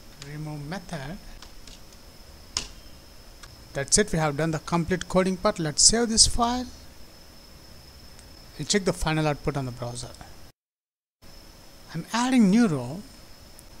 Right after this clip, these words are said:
So here we got a new row with a selected checkbox.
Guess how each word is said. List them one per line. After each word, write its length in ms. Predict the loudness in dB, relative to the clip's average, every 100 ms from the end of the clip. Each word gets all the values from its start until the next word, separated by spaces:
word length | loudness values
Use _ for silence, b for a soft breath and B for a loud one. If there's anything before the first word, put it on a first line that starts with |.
| -6
So 120 | -2 0
here 220 | 2 4
we 100 | 4
got 200 | 4 4
a 40 |
new 280 | 4 4 4
row 220 | 4 2
with 220 | 2 -2
a 140 | -2 -2
selected 520 | 0 0 -2 -6 -8
checkbox. 680 | -6 -6 -10 -8 0 0